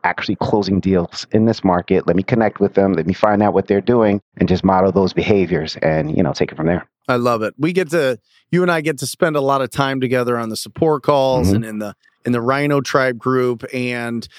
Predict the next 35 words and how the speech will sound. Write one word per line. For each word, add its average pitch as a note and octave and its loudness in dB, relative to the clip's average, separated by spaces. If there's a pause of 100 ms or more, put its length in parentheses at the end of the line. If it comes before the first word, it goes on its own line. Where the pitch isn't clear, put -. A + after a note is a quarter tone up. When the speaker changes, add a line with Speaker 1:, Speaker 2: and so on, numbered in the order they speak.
(140)
Speaker 2:
I C#3+ 2
think F#3+ -2
you're F3+ 2
the D#3+ -2
perfect G3 0
personification D#3+ -2 (180)
of B2 -2
kind, E3 -2
confident, C#3 -4
and A#2 -4
curious, - -6 (380)
right? D#3 0
I E3+ 2
really F#3 2
do. C#3 -2 (160)
Speaker 1:
Thank F#2+ 2
Speaker 2:
I D3 4
Speaker 1:
you. D3 0
Speaker 2:
mean, D3+ 0
you, D3 -2
you D#3 -2
have F3 -2
those. A2 -4
So C3+ -10
that's C3+ -2
just C#3 -8 (280)
in F3 0
you. B2+ -2 (140)
Do D#3 -2
you A#3 0
think C4+ -2
that C#4 -2
you A3 0
developed E3 -2
that F3 -2